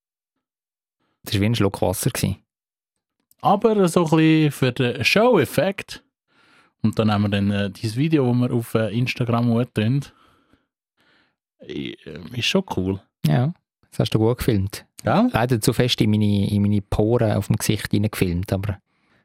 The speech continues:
Speaker 2: Ja, wir können es ja noch ein bisschen weich zeichnen.
Speaker 1: <laughs> Und dann hat's noch so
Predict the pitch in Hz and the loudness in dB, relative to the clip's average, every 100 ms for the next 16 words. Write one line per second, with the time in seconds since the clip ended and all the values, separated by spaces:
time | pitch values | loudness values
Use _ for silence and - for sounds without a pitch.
0 | _ - - 107 95 104 101 98 95 87 | _ -14 -6 -4 -2 -4 -4 -4 -4 -4
1 | 85 - - 87 - 208 - 202 123 196 | -6 -6 -6 -6 0 0 2 0 2 0
2 | 196 - _ - - - 165 151 107 135 | 0 -4 _ -20 -16 -10 -6 -6 0 0
3 | 143 - 127 113 117 | 2 2 4 4 2